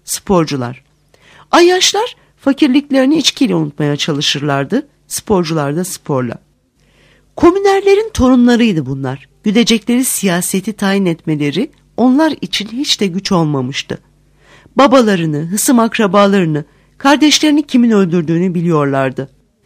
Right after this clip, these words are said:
Versay kıtaları gelip de komünden sonra şehri alınca elleri nasırlı yahut başı kasketli yahut da işçi olduğu başka bir işaretten belli olan kimi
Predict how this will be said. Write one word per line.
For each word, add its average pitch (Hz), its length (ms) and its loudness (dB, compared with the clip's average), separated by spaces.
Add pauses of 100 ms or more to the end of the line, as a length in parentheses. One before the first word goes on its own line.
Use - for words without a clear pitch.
(680)
Versay 370 440 2
kıtaları 220 420 2
gelip 196 420 -2
de 151 140 -2
komünden 214 600 2
sonra 160 440 -2
şehri 196 440 0
alınca 196 640 0 (360)
elleri 294 400 2
nasırlı 196 440 -2
yahut 180 580 -2
başı 226 280 2
kasketli 170 720 -4 (380)
yahut 370 340 2
da 269 80 2
işçi - 360 0
olduğu 185 440 0
başka 214 440 -2
bir 226 220 -2
işaretten 196 800 0
belli 202 260 0
olan 165 400 0
kimi 240 340 2